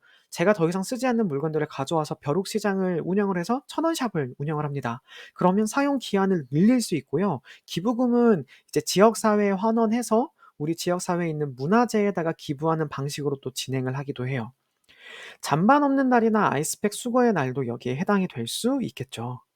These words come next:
자, 그럼 문제로 한번 볼게요. 이런 류의 문제가 많이 등장을 할 건데요. 학생비를 어떻게 설득할 것인가인데 학생 A, "이번에 제주도에 가서 플로깅을 하고 왔어.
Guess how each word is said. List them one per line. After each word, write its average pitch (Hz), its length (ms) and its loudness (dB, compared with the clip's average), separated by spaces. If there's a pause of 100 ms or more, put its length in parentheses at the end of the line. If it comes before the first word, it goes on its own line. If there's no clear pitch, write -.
(1400)
자, - 140 -2
그럼 165 200 2
문제로 254 400 8
한번 190 220 2
볼게요. 139 720 0 (260)
이런 294 300 4
류의 269 200 2
문제가 160 360 2
많이 139 240 0
등장을 175 400 0
할 208 120 0
건데요. 180 540 0 (220)
학생비를 269 640 0
어떻게 277 480 2
설득할 262 480 -2
것인가인데 208 960 0 (220)
학생 254 380 0
A, 196 260 2 (300)
"이번에 240 320 4
제주도에 226 440 0
가서 202 240 0
플로깅을 262 540 0
하고 233 160 0
왔어. 156 580 -2